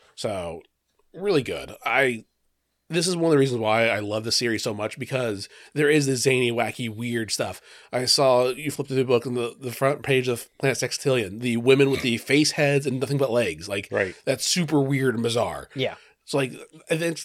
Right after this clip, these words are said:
Speaker 1: that's definitely the comedy aspect to it, but then there's the emotional, like, oh, the family aspect, the whole, you know, this is bigger than just the two of us aspect. Like, everything, it just, it goes very well together.
Speaker 2: I love when Isabel tells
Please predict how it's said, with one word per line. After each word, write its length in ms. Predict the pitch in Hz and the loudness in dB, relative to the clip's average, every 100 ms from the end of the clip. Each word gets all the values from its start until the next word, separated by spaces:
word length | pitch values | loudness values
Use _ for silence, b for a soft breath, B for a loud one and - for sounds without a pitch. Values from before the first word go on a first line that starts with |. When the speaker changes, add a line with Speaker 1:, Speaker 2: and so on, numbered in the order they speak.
| - | -4
Speaker 1:
that's 200 | 143 139 | -2 0
definitely 320 | 151 139 117 | 2 2 0
the 60 | - | -2
comedy 280 | 123 123 131 | -2 0 0
aspect 260 | 123 160 143 | 0 -4 0
to 80 | 156 | 0
it, 100 | 165 | 0
but 180 | 107 117 | -4 -2
then 320 | 135 135 123 | 0 2 2
there's 240 | 117 110 | 0 0
the 320 | 117 107 104 b b b | -4 -6 -8 b b b
emotional, 600 | 127 120 127 120 131 107 | -4 0 0 0 -2 -2
like, 160 | 95 - | -4 -2
oh, 280 | 131 104 82 | -2 -2 -6
the 100 | 92 | -10
family 520 | - 123 123 104 95 | -6 -2 -2 -4 -8
aspect, 500 | 92 87 - 82 - | -8 -10 -10 -10 -12
the 300 | 95 87 95 | -14 -14 -14
whole, 480 | - 123 110 98 104 - | -6 0 2 0 -6 -12
you 140 | 120 113 | -8 -8
know, 80 | |
this 260 | 92 120 135 | -2 -2 0
is 60 | 147 | 0
bigger 260 | 139 135 | 4 4
than 140 | 127 113 | 4 0
just 120 | 110 | -4
the 60 | |
two 200 | 107 135 | -2 2
of 100 | 120 | 2
us 220 | 95 90 - | 0 -6 -6
aspect. 500 | 90 - - - - | -6 -6 -8 -10 -12
Like, 160 | - _ _ _ | -14 _ _ _
everything, 500 | 139 139 135 104 90 | 0 0 0 -6 -8
it 100 | 90 | -10
just, 220 | 95 113 - b b b - - | -10 -10 -12 b b b -20 -8
it 120 | 139 113 | -8 0
goes 320 | 135 127 107 | 4 4 2
very 320 | 110 123 120 | -2 0 0
well 200 | 110 92 | -2 -6
together. 440 | 104 80 71 - - | -10 -14 -12 -16 -14
Speaker 2:
I 60 | - | -10
love 220 | 110 110 | -6 -4
when 140 | 104 107 | -4 -6
Isabel 420 | 110 98 95 92 | -8 -4 -6 -6
tells 600 | - 98 95 90 85 | -8 -6 -6 -8 -14